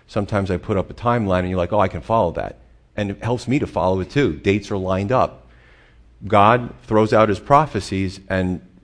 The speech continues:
you know, this one now, these next few verses are actually about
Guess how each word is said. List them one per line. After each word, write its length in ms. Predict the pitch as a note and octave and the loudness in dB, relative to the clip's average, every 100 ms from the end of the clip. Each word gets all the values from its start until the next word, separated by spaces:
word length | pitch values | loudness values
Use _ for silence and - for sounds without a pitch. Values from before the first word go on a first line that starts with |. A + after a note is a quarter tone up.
| _ _ - | _ _ -8
you 100 | G#2+ | -4
know, 160 | F#2+ F#2 | -2 -2
this 280 | G2+ B2+ | 0 0
one 180 | C#3+ A#2 | 0 0
now, 220 | G2+ C3 | 4 4
these 220 | A2 G2+ G2 | 2 0 0
next 200 | G#2 - | -2 -2
few 200 | A2 G2 | -6 -2
verses 400 | A2 C3 G2+ F#2+ | 0 -2 -4 -2
are 100 | F#2+ | 2
actually 460 | A2 A#2+ A#2 G#2 | 2 0 -4 -2
about 380 | F#2+ F#2 F#2 D#2 | -2 0 -2 -2